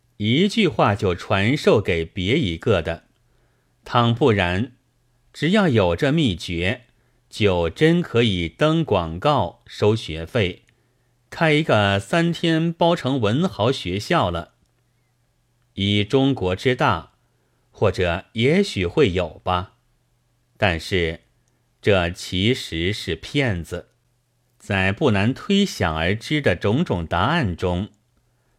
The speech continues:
大概总该有一个是多看大作家的作品。这恐怕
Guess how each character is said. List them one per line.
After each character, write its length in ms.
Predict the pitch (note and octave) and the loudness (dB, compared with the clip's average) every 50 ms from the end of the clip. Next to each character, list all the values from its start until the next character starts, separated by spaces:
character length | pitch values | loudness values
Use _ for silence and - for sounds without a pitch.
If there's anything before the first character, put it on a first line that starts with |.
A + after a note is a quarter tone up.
| _ _ - | _ _ -4
大 180 | - G#2+ F#2 F2 | -2 -2 0 0
概 340 | - F#2+ F2+ F2 E2+ F2 | 0 0 0 0 -2 -4
总 400 | F2 - - A2 G2 F#2+ F#2 F2+ | -4 -2 -2 0 0 0 0 -2
该 200 | F2+ - D3 E3 | -2 0 0 0
有 260 | E3+ D3 A2+ F2+ E2 D#2+ | 2 2 2 0 0 -2
一 100 | E2+ F#2+ | -4 -2
个 200 | - B2+ G2+ F2 | 0 0 0 0
是 500 | - - G2 F#2 F2 E2 D#2+ E2 F2+ _ _ _ _ _ _ _ _ _ - | -2 -4 -4 -4 -2 -2 -4 -6 -8 _ _ _ _ _ _ _ _ _ -2
多 180 | A2+ G#2+ A2 | 0 0 0
看 340 | G#2+ - - A2+ F#2+ E2+ E2 | 0 -2 -2 -2 -2 -2 -4
大 360 | E2 - D3+ D3 A#2 F#2+ F2 | -4 -4 -2 -2 0 0 -2
作 240 | F2 - A#2 G2 E2+ | -2 -2 -2 -2 -2
家 180 | E2+ - G#2+ G2+ | -2 -2 0 0
的 160 | G2 F#2 E2+ | 0 0 -2
作 240 | - - C#3 A#2+ F2+ | 0 0 2 2 2
品。 340 | - - - F#2+ E2+ E2 - _ _ _ _ _ _ _ _ _ _ _ _ _ _ _ _ _ _ _ | 0 -2 -8 -8 -8 -8 -12 _ _ _ _ _ _ _ _ _ _ _ _ _ _ _ _ _ _ _
这 140 | - - G3+ | 0 0 0
恐 260 | - - B2+ G#2+ G#2 | 0 2 -2 -2 -2
怕 600 | - - C#3+ C3+ A#2+ A2 G2 F2+ F2+ F#2+ - _ | -2 -2 -2 0 0 0 0 -2 -4 -6 -8 _